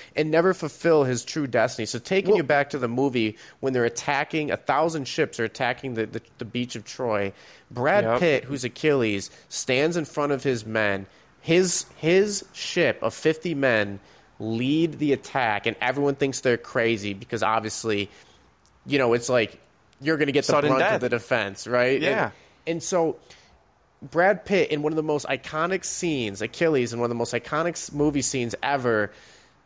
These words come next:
Speaker 1: tells his troops, his mermidden troops that will follow him anywhere, his teammates of Giannis, so to speak,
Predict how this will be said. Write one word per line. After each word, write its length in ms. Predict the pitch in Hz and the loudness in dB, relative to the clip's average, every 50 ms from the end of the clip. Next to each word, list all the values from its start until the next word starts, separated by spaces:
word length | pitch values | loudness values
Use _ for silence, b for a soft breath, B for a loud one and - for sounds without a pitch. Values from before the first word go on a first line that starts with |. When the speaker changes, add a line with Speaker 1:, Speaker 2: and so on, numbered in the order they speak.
| _ _ - | _ _ -10
Speaker 1:
tells 360 | - - 165 160 190 196 196 | -2 0 2 4 4 4 2
his 220 | - 208 170 143 - | 2 2 0 0 -2
troops, 640 | - - - 170 160 139 113 104 - - - - | -8 -8 -2 0 2 2 2 0 -4 -10 -12 -8
his 180 | - 139 127 123 | -6 -6 -4 -2
mermidden 540 | 135 139 143 147 139 135 131 123 123 117 | 0 2 2 2 2 2 2 2 0 -2
troops 340 | 110 - - 139 120 - - | -2 -4 -4 -4 -4 -2 0
that 140 | - 117 113 | 0 0 0
will 60 | 110 | 0
follow 360 | - - - 131 131 131 135 | -4 -2 0 2 2 4 2
him 180 | 127 127 123 113 - | 2 0 -2 -2 -2
anywhere, 460 | - 131 131 123 117 107 107 101 98 | -2 -2 0 -2 -2 0 0 0 0
his 200 | 104 113 110 - | -2 -4 -6 -6
teammates 560 | - - 151 139 131 123 113 107 104 - - | -6 -4 -2 -2 0 0 0 0 0 -2 -6
of 140 | - - 117 | -6 -6 -2
Giannis, 540 | 107 117 120 120 113 110 101 - - - - - - - | 0 0 2 2 2 0 0 -2 -4 -6 -8 -8 -10 -10
so 160 | - - 135 117 | -6 -4 -4 -4
to 80 | 107 | -4
speak, 420 | - - - - 117 107 104 - | -4 -8 -4 -2 -2 -2 -2 -4